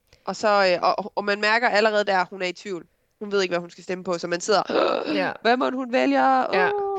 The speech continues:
Speaker 2: Men jeg vil lige sige, der er
Speaker 1: Ja.
Speaker 2: en, jeg ikke lige helt forstår, øh, i forhold til valget. Det er Mads F. Hans valg. Jeg forstår ikke, hvorfor han går mod Miranda, fordi han sagde jo faktisk i, jamen,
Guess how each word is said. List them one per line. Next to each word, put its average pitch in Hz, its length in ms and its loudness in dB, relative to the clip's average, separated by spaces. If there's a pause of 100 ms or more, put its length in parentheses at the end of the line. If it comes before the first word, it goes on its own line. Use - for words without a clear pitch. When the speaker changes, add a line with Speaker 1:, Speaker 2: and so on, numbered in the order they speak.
(100)
Speaker 2:
Men 240 80 2
jeg 233 80 6
vil 240 60 -2
lige 277 100 -6
sige, 285 200 -6
der 240 60 4
er 208 100 2
Speaker 1:
Ja. 285 60 -2
Speaker 2:
en, 254 120 -6
jeg 208 80 0
ikke 233 120 -4
lige 240 100 -8
helt 247 200 -6
forstår, 196 560 -4
øh, 180 180 -4
i 180 60 -8
forhold 196 260 -6
til 185 120 -12
valget. 190 300 -4
Det 233 80 -2
er 208 40 -4
Mads 190 220 -6 (140)
F. - 220 -16 (120)
Hans 254 320 -10
valg. 196 200 -2
Jeg 226 80 -4
forstår 233 180 -4
ikke, 240 60 0
hvorfor 240 180 -2
han 226 140 -6
går 220 120 -4
mod 233 160 -2
Miranda, 214 420 -6
fordi - 360 -12 (200)
han 214 140 -10
sagde 254 140 0
jo 254 60 4
faktisk 208 400 -6
i, 175 280 -12 (840)
jamen, 175 140 -16